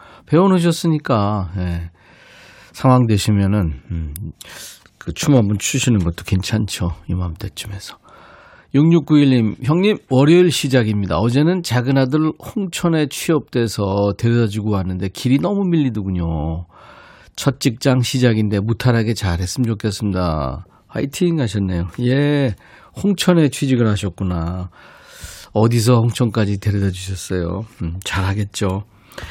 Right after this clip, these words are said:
자, 어, 오늘도 보물찾기와 고독한 식객 일 부에 여러분들 만납니다. 보물찾기, 보물소리부터 알려드려야죠.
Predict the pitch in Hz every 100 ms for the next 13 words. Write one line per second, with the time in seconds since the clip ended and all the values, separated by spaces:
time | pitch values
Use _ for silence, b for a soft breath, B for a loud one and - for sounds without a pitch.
0 | B B B B B B B B _ -
1 | 135 147 202 - 127 123 127 170 175 180
2 | 147 165 165 156 - 143 - 151 170 196
3 | 196 - 135 131 131 107 - - 120 -
4 | 147 147 135 131 123 113 104 101 104 95
5 | 87 85 85 90 78 135 139 135 - 117
6 | - 95 143 151 165 147 - 151 143 131
7 | 120 131 113 98 92 90 78 76 101 123